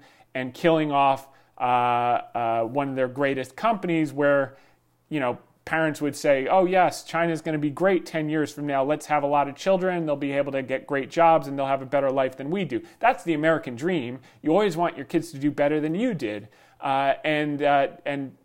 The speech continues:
having companies like Alibaba, like J D, like Tencent, uh, is a major factor of pride for parents making a decision. Do they wanna grow a family? Or, or if that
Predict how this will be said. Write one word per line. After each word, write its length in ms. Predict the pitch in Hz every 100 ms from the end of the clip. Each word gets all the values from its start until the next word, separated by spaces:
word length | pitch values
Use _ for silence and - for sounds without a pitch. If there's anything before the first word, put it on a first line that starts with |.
| _ -
having 440 | - 190 202 196
companies 480 | 175 165 156 156 151
like 140 | 143 147
Alibaba, 720 | 147 135 127 131 131 131 127
like 220 | 123 120
J 180 | 143 135
D, 160 | 131
like 180 | 127 123
Tencent, 540 | - 170 156 220 196 - - _ _
uh, 460 | - 143 143 143 139 - - -
is 420 | - 165 156 - -
a 80 | 156
major 840 | 175 208 233 220 170 175 165 160 -
factor 880 | - 208 202 220 - 151 131 131 - _ _ _ -
of 220 | 139 -
pride 720 | - 214 220 175 143 139 135 -
for 240 | - 165 156
parents 380 | 165 165 156
making 300 | 151 160 190
a 40 | 170
decision. 480 | 165 - 240 190 147
Do 140 | 160
they 100 | 170
wanna 220 | 165 165
grow 240 | 151 160 170
a 40 |
family? 440 | 160 151 160 190
Or, 460 | - 165 180 175 175 - _ _
or 480 | - 226 196 170 175 -
if 400 | 175 170 - -
that 440 | 165 165 170 -